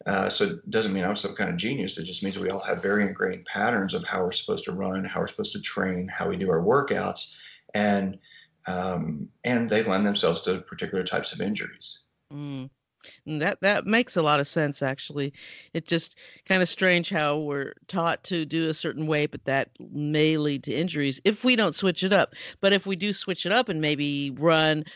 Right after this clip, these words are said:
Speaker 2: on the street or run in the road one day, run the trail the next day, run here the next day, then it m-, might not be so bad. Plantar fasciitis, that seems to be another common injury. How can runners avoid getting that in the first place?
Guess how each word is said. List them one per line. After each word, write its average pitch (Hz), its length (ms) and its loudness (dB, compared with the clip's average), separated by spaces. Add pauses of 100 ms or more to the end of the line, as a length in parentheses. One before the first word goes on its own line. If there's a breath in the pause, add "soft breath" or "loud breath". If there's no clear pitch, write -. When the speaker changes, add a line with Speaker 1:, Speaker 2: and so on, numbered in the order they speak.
(200 loud breath)
Speaker 2:
on 156 220 2
the 151 80 -2
street 175 520 2
or 139 160 -4
run 160 160 0
in 156 100 -2
the 156 100 -2
road 160 240 2
one 170 180 0
day, 165 200 6
run 143 200 0
the 135 80 -2
trail 175 380 4
the 151 80 0
next 165 320 0
day, 165 240 6
run 147 320 0
here 165 320 0
the 147 80 -4
next 147 240 -4
day, 160 180 4
then 170 260 2
it 151 160 -2 (200)
m-, 135 100 -10 (260)
might 147 300 -2
not 127 220 -2
be 139 100 -4
so 131 180 -4
bad. 127 420 0 (480 loud breath)
Plantar 240 360 -4
fasciitis, 190 720 -2
that 226 220 -2
seems 269 240 0
to 247 100 -6
be 190 160 2
another 160 480 2 (540)
common 170 420 0
injury. 160 500 -2 (160 loud breath)
How 277 240 4
can 254 260 -4
runners 196 340 0
avoid 160 400 0
getting 165 280 0
that 143 180 0
in - 60 -8
the 131 60 -6
first 156 300 -6
place? - 460 -10